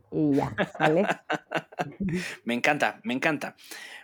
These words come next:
Speaker 2: Val, pues, muchas gracias por habernos acompañado. De verdad es muy, muy, muy valioso.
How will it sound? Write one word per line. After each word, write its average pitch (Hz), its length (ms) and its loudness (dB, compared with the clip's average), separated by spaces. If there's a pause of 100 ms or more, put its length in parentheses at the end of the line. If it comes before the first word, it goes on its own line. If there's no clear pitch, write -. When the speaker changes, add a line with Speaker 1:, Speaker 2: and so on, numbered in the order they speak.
Speaker 2:
Val, 185 440 4
pues, 185 400 2
muchas 185 340 -2
gracias 160 360 0
por 143 380 2
habernos 127 400 0
acompañado. 107 760 -2
De 110 80 -4
verdad 107 260 -2
es 110 120 -6
muy, 127 320 0
muy, 123 320 -4
muy 123 240 -4
valioso. 113 540 -2